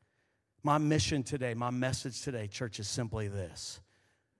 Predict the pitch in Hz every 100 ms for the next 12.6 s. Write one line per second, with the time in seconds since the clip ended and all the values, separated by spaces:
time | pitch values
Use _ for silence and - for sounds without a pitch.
0 | _ _ _ 135 131 143 151 131 120 139
1 | 139 - 147 143 135 123 104 98 - _
2 | _ - - - 151 - - 131 131 143
3 | 139 - 143 123 117 135 135 127 131 156
4 | 175 _ _ _ _ _ - 120 127 120
5 | 117 117 110 101 131 107 92 107 110 101
6 | 104 82 - - - - - - _ _
7 | 120 110 117 110 - 123 - - 135 98
8 | 98 101 - - 143 131 117 135 123 117
9 | 101 110 101 78 - - 104 - _ _
10 | _ _ - - 175 180 151 208 208 -
11 | 185 - 170 143 120 - 156 151 135 160
12 | 190 185 151 147 127